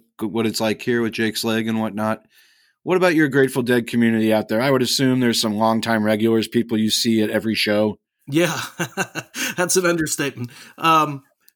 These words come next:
Speaker 2: yeah, I mean, particularly, well, the China Cats had a, have had a great thing going for, for a long time here.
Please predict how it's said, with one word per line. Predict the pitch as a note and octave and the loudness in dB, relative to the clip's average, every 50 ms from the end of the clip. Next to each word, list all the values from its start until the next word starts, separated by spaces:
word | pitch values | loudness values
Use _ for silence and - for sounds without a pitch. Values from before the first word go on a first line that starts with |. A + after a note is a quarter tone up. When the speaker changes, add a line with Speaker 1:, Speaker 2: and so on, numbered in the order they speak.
| _ | _
Speaker 2:
yeah, | - - F3+ A3+ A#3 G3+ F3+ E3 D#3+ | -6 0 2 4 4 4 4 4 2
I | E3+ F3 | 0 0
mean, | F#3 F#3 F#3 | 0 0 -2
particularly, | F3+ - F#3 - - C#4 C4+ C4+ D4 C4 A#3+ A3+ A3 G#3+ G3+ G3 F#3+ F#3 F3+ _ _ _ _ _ _ _ _ _ _ _ _ | -2 -2 -2 -2 0 -2 0 0 0 0 2 2 2 2 2 0 -2 -4 -8 _ _ _ _ _ _ _ _ _ _ _ _
well, | G3 G3 G3+ | -2 0 0
the | F#3+ G3 | 0 0
China | - - C4+ C#4+ C#4+ | 0 2 2 2 2
Cats | A#3+ - A#3+ G#3 F#3 - | 0 0 0 0 0 2
had | G#3 G3 F3+ | 2 4 4
a, | F3 E3+ D#3+ D#3 E3 - - | 4 2 0 -2 -8 -8 -6
have | D#3 E3+ F3 D3+ C#3 - | -4 -4 -4 -4 -4 -2
had | F#3+ F#3 F3 E3 | 0 2 2 2
a | D#3+ D3+ C#3 B2 | 0 -2 -4 -6
great | - D#3 E3 E3 E3 E3 | -2 0 2 2 2 2
thing | - D#3+ D#3+ D3+ D3 | 0 0 0 0 0
going | C3+ C#3 C#3 C#3 C3+ C3 B2+ | 0 0 0 0 0 0 -2
for, | B2 - C#3 B2+ A#2+ A#2 A2+ A2+ - - | -2 -2 -2 -2 -2 -2 -4 -6 -10 -16
for | - - C#3 C3 | -10 -6 -4 -2
a | B2 | -2
long | B2+ B2+ B2 A#2+ | -2 -2 -2 -4
time | A2+ - B2 A#2 A2 G2 | -4 -4 -4 -4 -4 -6
here. | G#2+ G2+ F#2+ - | -8 -10 -12 -14